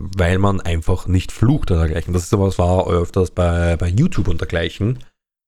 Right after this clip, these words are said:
äh, wird das gerne als Beispiel genannt, warum man brand safe ist. Ich kann von mir behaupten, das bin ich nicht. Wenn mich was aufregt,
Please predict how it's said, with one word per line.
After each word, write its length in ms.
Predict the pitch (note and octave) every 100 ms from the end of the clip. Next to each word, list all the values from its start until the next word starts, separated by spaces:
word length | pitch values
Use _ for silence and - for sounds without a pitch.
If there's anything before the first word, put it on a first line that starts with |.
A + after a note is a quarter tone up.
| E2+
äh, 40 |
wird 420 | D#2 D#2+ D#2+ E2 -
das 140 | -
gerne 380 | F2 E2 E2 -
als 260 | D#2+ - - _ _ _ -
Beispiel 560 | E2 E2 - G2 F#2+
genannt, 400 | F#2 F2 F2 G2+ - -
warum 300 | F2 A2+ C#3+
man 200 | F#2+ D#2+ -
brand 360 | D#2+ E2 D#2+
safe 480 | - - D#2+ E2 -
ist. 340 | F2+ - - - _ _ _ _ _ -
Ich 120 | F#3+
kann 140 | F3+ D3
von 100 | A2+
mir 120 | A#2
behaupten, 440 | A2 G2+ A2 F#2+ -
das 180 | E2 -
bin 160 | - E2+
ich 140 | -
nicht. 240 | D2+ - - _ _ -
Wenn 180 | A#2
mich 120 | D#3 C3
was 80 |
aufregt, 400 | A2 G#2 A#2+ -